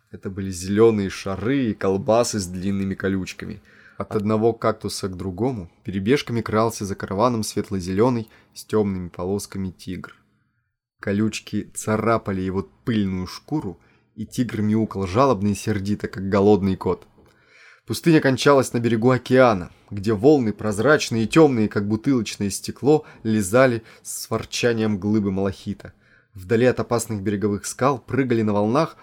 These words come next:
пузатые корабли, похожие на выдолбленные половинки громадных арбузов. У кораблей были паруса в светлую и тёмно-зелёную клетку. Отчаянные капитаны, позеленев от натуги, кричали в рупоры непонятные команды.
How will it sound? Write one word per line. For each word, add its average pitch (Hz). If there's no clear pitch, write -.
пузатые 117
корабли, 123
похожие 104
на 98
выдолбленные 113
половинки 104
громадных 101
арбузов. 107
У 101
кораблей 107
были 110
паруса 107
в -
светлую 107
и -
тёмно-зелёную 101
клетку. -
Отчаянные 135
капитаны, 117
позеленев 98
от 107
натуги, 110
кричали 139
в 110
рупоры 123
непонятные 117
команды. 113